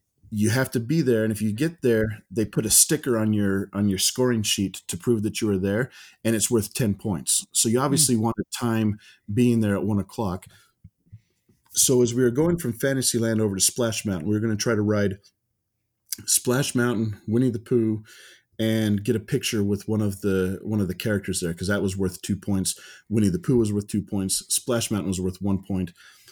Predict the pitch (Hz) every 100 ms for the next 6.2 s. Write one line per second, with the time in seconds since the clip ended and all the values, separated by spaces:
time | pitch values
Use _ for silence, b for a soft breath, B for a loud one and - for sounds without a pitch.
0 | B - 101 98 98 - 110 104 117 139
1 | 127 110 113 113 120 - 101 98 98 98
2 | 95 92 90 87 98 101 - _ _ -
3 | 90 92 90 90 87 87 80 82 _ _
4 | _ 95 104 - - 120 117 - 107 98
5 | 101 90 101 104 101 101 98 90 90 98
6 | 95 92